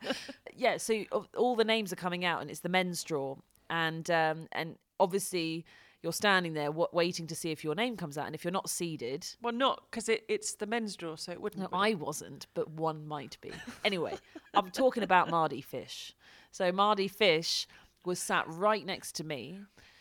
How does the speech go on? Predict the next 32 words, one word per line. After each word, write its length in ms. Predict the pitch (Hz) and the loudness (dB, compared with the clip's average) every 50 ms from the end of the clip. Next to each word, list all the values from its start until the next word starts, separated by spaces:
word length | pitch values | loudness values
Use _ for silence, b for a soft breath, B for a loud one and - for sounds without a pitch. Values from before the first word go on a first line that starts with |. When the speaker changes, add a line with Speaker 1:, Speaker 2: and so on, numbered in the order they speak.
| b b b b b b | b b b b b b
Speaker 2:
just 160 | 208 - 185 | -8 -4 0
watching 340 | 190 190 - - 208 196 185 | 0 0 0 0 -4 -4 -4
and 100 | 180 180 | -2 -2
watching 280 | 175 - - - 180 175 | -2 -4 -4 -6 -8 -6
and 80 | 165 | -6
watching 260 | 170 - - - 165 | -6 -6 -6 -8 -10
and 120 | 160 151 151 | -10 -8 -8
watching. 540 | 139 - - - 147 135 131 135 143 151 160 185 208 | -8 -10 -10 -10 -12 -10 -10 -12 -14 -16 -18 -16 -16
"It's 160 | 233 - - | -14 -10 -8
not 140 | 330 302 - | -8 -8 -4
coming, 420 | - 240 226 214 214 214 214 208 | -4 -2 -2 -2 -2 -4 -4 -6
it's 240 | - 240 240 - - | -8 -8 -8 -6 -6
not 160 | 226 190 165 | -8 -8 -8
coming." 460 | - 175 165 160 156 156 151 151 151 - | -6 -6 -4 -4 -4 -4 -6 -6 -6 -8
And 120 | 151 - - _ - | -10 -12 -12 _ -8
all 680 | - 277 285 285 285 285 285 277 277 277 269 269 269 | -6 -4 -2 0 0 2 2 2 4 4 2 2 0
the 100 | 247 262 | 0 -2
way 360 | 247 208 190 180 175 175 175 170 | 2 4 4 6 6 4 2 0
down, 500 | 170 175 160 156 151 151 151 151 160 160 165 - _ - | 0 0 2 2 2 0 -2 -4 -6 -10 -14 -18 _ -6
three 220 | 208 208 220 214 | 0 2 2 4
names 320 | 208 208 202 202 180 156 | 4 4 2 2 0 2
left, 480 | 180 165 160 170 - - - - - - _ _ _ _ - | 4 4 4 2 0 -4 -10 -12 -12 -12 _ _ _ _ 2
Rafa 520 | 165 190 190 - - - 180 160 160 156 - _ - | 6 6 6 6 4 0 2 2 0 0 -4 _ -2
at 140 | - 170 - | 0 0 2
the 80 | - 175 | 2 0
bottom 300 | 165 - 185 - 170 180 | 2 4 4 4 4 2
of 60 | 175 | 0
the 60 | 175 | 0
draw, 400 | 156 151 160 156 143 139 143 143 - _ _ b b b b b b b b b b _ _ _ _ _ - | 0 0 0 0 0 0 -2 -4 -8 _ _ b b b b b b b b b b _ _ _ _ _ 0
two 180 | - 226 208 190 | 4 6 6 6
names 240 | 170 165 160 156 - | 4 2 0 0 2
left. 520 | 160 156 156 156 - - - - - - | 4 4 4 4 2 -4 -12 -12 -12 -12